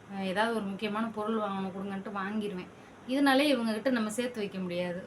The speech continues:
இது உண்மையான்னுட்டு இல்லையான்ட்டு நீங்க கமெண்ட்ல சொல்றீங்க. அடுத்து வந்து பாத்தீங்கன்னா, சரி, எப்படி இதுலலாம் நீங்க சேமிக்கலாம் அப்படின்ட்டு நான் உங்களுக்கு சொல்றேன். ஆ, ஃபர்ஸ்ட் வந்து உங்க வீட்ல,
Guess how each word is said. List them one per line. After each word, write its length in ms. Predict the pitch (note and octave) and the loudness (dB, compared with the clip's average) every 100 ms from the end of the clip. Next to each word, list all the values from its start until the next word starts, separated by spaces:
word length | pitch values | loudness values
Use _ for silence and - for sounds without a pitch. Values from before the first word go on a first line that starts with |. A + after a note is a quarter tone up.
| G#3 | -8
இது 140 | G3+ | -4
உண்மையான்னுட்டு 800 | G3+ G#3+ A#3+ B3 B3 A#3 A#3+ - F4+ F#4 | -2 0 2 0 0 0 -2 -2 -2 -2
இல்லையான்ட்டு 560 | G#3+ G3+ G3+ G3+ G3+ B3+ | -2 -2 -2 -4 -6 -4
நீங்க 380 | G#3+ F3+ F3 | -4 -4 -4
கமெண்ட்ல 400 | F3 F#3+ G3 F#3+ F3 | -4 -4 -4 -6 -4
சொல்றீங்க. 480 | F#3+ F3+ F#3 F3 E3 - - - - - | -6 -4 -4 -4 -6 -12 -18 -18 -18 2
அடுத்து 420 | A#3+ C#4 C#4+ B3 | 6 6 4 2
வந்து 180 | A#3+ A3 | 0 -2
பாத்தீங்கன்னா, 640 | G#3+ F#3+ F#3+ A3 A3 G3 F#3 F3 F3+ - - - | -4 -4 0 2 4 2 -2 -6 -10 -12 -14 -16
சரி, 260 | - B3 A3 | 0 2 2
எப்படி 420 | A3 A#3 D4 C4 A3+ | 0 0 4 4 4
இதுலலாம் 380 | G3+ G#3 A3 | 4 2 2
நீங்க 120 | G3+ F#3 | 0 -2
சேமிக்கலாம் 600 | A3 G#3+ G3+ F#3 F#3 F3+ | -2 -2 -2 -2 0 -2
அப்படின்ட்டு 420 | E3+ E3+ E3 C#4 | -2 -6 -2 0
நான் 220 | F4 A#3 F#3 | 2 2 0
உங்களுக்கு 280 | E3+ F3 | -4 -8
சொல்றேன். 280 | F3+ E3+ E3+ - - - - A3+ | -8 -8 -8 -14 -20 -20 -8 0
ஆ, 240 | G#3+ G#3+ | 4 4
ஃபர்ஸ்ட் 420 | G#3+ A#3 - - | 2 0 0 2
வந்து 300 | D4 B3 B3+ | 4 6 6
உங்க 120 | G#3+ | 4
வீட்ல, 480 | G3+ - A3 F#3 C4 | -2 -2 0 2 2